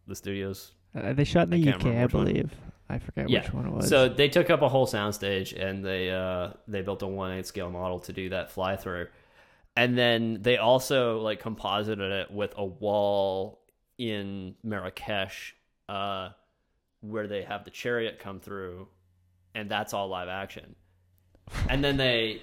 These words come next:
Speaker 1: they also put in little C G I people into the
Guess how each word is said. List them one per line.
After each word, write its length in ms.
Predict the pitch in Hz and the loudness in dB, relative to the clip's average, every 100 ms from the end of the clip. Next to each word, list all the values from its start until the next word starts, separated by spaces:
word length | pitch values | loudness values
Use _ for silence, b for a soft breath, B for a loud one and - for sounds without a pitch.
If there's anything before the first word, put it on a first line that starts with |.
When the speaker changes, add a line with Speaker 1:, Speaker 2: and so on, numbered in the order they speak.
| - - | -16 -14
Speaker 1:
they 220 | 120 123 | -4 2
also 360 | 127 135 135 131 | 4 2 2 0
put 240 | 127 131 | 0 -2
in 520 | 123 120 110 104 98 90 - - - - - | 0 -2 -4 -8 -12 -16 -20 -20 -20 -20 -18
little 460 | 120 110 117 110 107 | -10 -2 0 0 -2
C 240 | - 113 | -4 -6
G 120 | 104 101 | -4 -4
I 140 | 101 | -4
people 720 | - - 101 127 127 135 - _ _ _ _ | -8 -14 -6 -2 -2 -4 -10 _ _ _ _
into 420 | 107 104 107 113 107 | -10 -8 -6 -6 -6
the 360 | 104 101 95 | -8 -10 -12